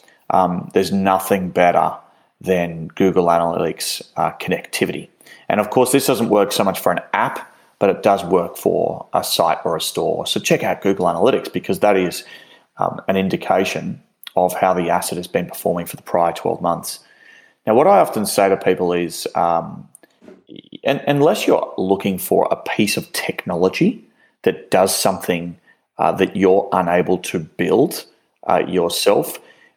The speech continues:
when you look at sites, so blogs backed by AdSense or the Amazon Associates program or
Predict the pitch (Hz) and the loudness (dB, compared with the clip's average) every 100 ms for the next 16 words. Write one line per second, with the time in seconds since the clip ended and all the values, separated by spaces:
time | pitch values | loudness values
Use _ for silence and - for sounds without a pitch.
0 | - 110 147 147 104 104 - - - - | -2 0 4 4 4 2 0 -2 -4 0
1 | 101 95 - - - - _ _ - - | 2 2 0 -4 -6 -8 _ _ -12 -2
2 | 90 76 90 90 90 87 - - 82 - | -2 0 2 2 2 0 -6 -4 -4 -2
3 | 92 87 82 87 - 90 87 87 87 85 | 0 2 2 0 0 0 -2 0 0 0
4 | 85 85 85 87 85 - 87 - 92 - | 0 0 0 0 0 0 0 0 -4 -2
5 | 90 87 85 82 - 82 85 | -2 0 -2 -2 -2 0 0